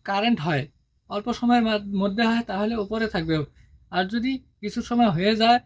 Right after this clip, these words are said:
তারপরে হয়তো অন্য কল হয়েছে, ই হয়েছে, সব কিছু হয়েছে, হওয়ার পর তে সেটা নিচে যেতে পারে, যে আমি WhatsApp-এর সেই হিস্ট্রিটা বের করব। তো WhatsApp-এ আমি ক্লিক করব। WhatsApp হচ্ছে এই WhatsApp-এর তীর,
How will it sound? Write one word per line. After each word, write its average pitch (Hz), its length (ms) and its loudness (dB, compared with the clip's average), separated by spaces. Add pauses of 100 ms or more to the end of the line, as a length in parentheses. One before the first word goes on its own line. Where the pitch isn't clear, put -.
(140)
তারপরে 202 380 -4
হয়তো 208 340 2
অন্য 202 180 0
কল 202 280 -2
হয়েছে, 190 360 0
ই 185 80 2
হয়েছে, 190 280 -4
সব 196 160 -8 (100)
কিছু 196 180 -8
হয়েছে, 190 300 -4 (280)
হওয়ার 185 160 -2
পর 214 120 -6
তে 208 160 -4
সেটা 202 240 -6
নিচে 196 280 2
যেতে 196 200 -2
পারে, 214 260 2 (280)
যে 196 100 -4
আমি 202 220 -2
WhatsApp-এর 202 640 -2
সেই 190 260 -4
হিস্ট্রিটা 202 400 -6
বের 143 200 -2
করব। 135 260 -6 (280)
তো 180 100 -8
WhatsApp-এ 190 540 -2
আমি 240 260 2
ক্লিক - 460 -8
করব। 143 280 0
WhatsApp 185 320 -4
হচ্ছে 220 320 -4
এই 190 140 2
WhatsApp-এর 202 440 -4
তীর, 214 200 -6